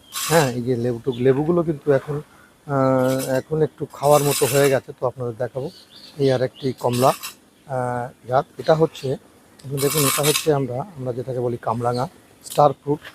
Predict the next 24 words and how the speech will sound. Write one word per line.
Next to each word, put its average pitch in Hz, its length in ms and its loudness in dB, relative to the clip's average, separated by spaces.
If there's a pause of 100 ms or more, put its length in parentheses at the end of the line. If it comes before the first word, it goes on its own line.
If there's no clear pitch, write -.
(200)
এটা 151 120 -14
দেখুন, 170 200 2
আহ, 139 600 4 (600)
গাছে 147 200 4
কিন্তু 160 300 -2
খুব - 100 -4 (100)
সুন্দর 160 320 6
হয়েছে। 123 240 -6 (540)
হুম, 180 180 -4 (680)
দেখুন, 151 220 -4 (220)
দেখতে 131 240 -8
পাচ্ছেন 139 300 -8 (540)
এই 123 80 -6
যে 131 120 -2 (260)
কামরাঙা। 123 380 -2 (420)
তো 175 60 6 (200)
ব্যাপার 170 260 6
হচ্ছে, 190 260 0
একটা 196 200 2
বালতিতে 151 400 6
কিন্তু 160 240 -6
আমি 139 120 -4
এগুলো 139 200 -4
করেছি, 120 340 -12